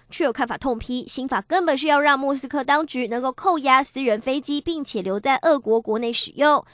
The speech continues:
而B B C报道，俄罗斯航空公司共从国外租赁五百一十五架喷射客机，价值共一百亿美元。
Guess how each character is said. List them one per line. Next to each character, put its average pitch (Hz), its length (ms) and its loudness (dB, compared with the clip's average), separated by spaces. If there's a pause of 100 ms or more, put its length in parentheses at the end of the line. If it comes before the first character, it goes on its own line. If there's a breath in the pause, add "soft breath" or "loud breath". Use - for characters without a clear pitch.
(260 soft breath)
而 - 60 -6
B 247 120 -4
B 247 100 -4
C 254 140 -6
报 320 180 6
道， 247 300 4
俄 - 80 2
罗 254 100 0
斯 277 100 -2
航 254 140 -4
空 269 160 -4
公 311 180 2
司 311 220 -6
共 302 180 2
从 254 200 -6
国 226 180 4
外 269 180 4
租 262 240 -6
赁 196 200 0
五 - 160 -4
百 247 160 4
一 247 100 -4
十 254 160 -6
五 226 100 -2
架 226 240 0
喷 233 200 -2
射 240 180 -2
客 247 220 -2
机， 269 260 -2
价 320 260 4
值 269 160 -6
共 320 240 2
一 349 140 0
百 208 240 2
亿 262 140 -4
美 220 180 -2
元。 214 320 2